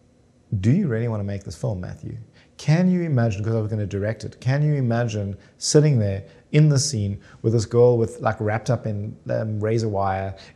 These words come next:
and you saying, like, "More blood, we need more blood." Like, I just, it's not, I'm not that person. I'm really not that person. So what I learned from that was that my intention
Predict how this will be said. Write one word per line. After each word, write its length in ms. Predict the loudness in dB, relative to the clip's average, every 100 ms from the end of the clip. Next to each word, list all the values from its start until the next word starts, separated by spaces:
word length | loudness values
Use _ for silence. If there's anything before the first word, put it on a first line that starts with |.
| -4
and 120 | 0
you 100 | 0
saying, 340 | 0 0 -2
like, 220 | -4 0
"More 160 | 6 6
blood, 380 | 8 6 4 2
we 120 | 2
need 200 | 2 2
more 160 | 2 0
blood." 520 | 2 4 4 2 2
Like, 220 | 0 0
I 80 | -4
just, 240 | -4 -4
it's 140 | -6 -2
not, 280 | -2 -2 -6
I'm 220 | -2 -2
not 180 | -2 0
that 180 | 0 0
person. 340 | -2 -2 -6 -6
I'm 180 | -4
really 380 | 0 2 4 4
not 160 | 2 0
that 140 | -2
person. 300 | -2 -2 -4 -12 -16 -20 -20 -20 _
So 420 | 4 6 6 4 0
what 160 | 4
I 80 | 6
learned 280 | 6 6 4
from 140 | 2
that 160 | 0 0
was 160 | -2 -2
that 140 | -4
my 160 | -4 -4
intention 840 | -4 -2 0 -2 -2 -4 -4 -8